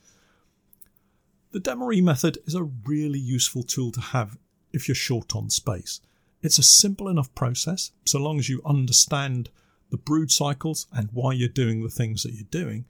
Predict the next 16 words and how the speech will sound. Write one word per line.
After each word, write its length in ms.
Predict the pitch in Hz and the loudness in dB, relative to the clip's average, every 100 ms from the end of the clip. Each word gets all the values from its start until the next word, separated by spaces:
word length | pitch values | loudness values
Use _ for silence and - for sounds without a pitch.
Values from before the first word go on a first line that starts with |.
| _ _ _ | _ _ _
and 120 | 175 196 | -4 -2
it 160 | 160 | -2
will 240 | 180 208 196 | -4 -4 -6
create 480 | - 151 135 135 | -4 -2 0 0
a 60 | 123 | -2
large 640 | 117 120 151 147 139 - | -2 -4 -6 -6 -6 -6
colony 480 | - 147 123 92 87 _ _ - | 0 0 2 -2 -8 _ _ -2
ready 220 | 143 147 | -2 -2
for 160 | - | -2
the 80 | 120 | 2
summer 320 | - 131 120 | 4 4 0
flow 420 | - - 151 90 104 _ _ - | -4 -2 -2 -2 -8 _ _ -8
if 180 | 131 | -4
you've 200 | 131 127 | -2 2
successfully 840 | - - - - 185 - - 131 120 | 4 4 4 4 6 6 4 2 -6
prevented 760 | - 113 120 110 - 92 - | -4 0 0 0 -4 -8 -10